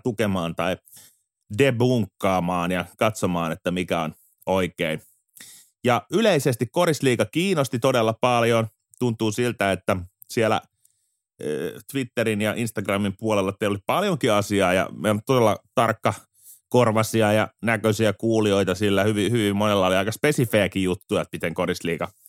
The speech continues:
tulee tänä vuonna menemään. Mut jos aloitetaan vaikka näistä yleisistä, yleisistä väittämistä, niin kaikki ei tietysti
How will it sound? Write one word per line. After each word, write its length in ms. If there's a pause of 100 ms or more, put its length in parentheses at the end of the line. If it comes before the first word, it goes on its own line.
(440)
tulee 240
tänä 320
vuonna 440 (500)
menemään. 680
Mut 160
jos 140
aloitetaan 420
vaikka 240
näistä 240
yleisistä, 560 (220)
yleisistä 460
väittämistä, 640
niin 140 (760)
kaikki 320
ei 80
tietysti 300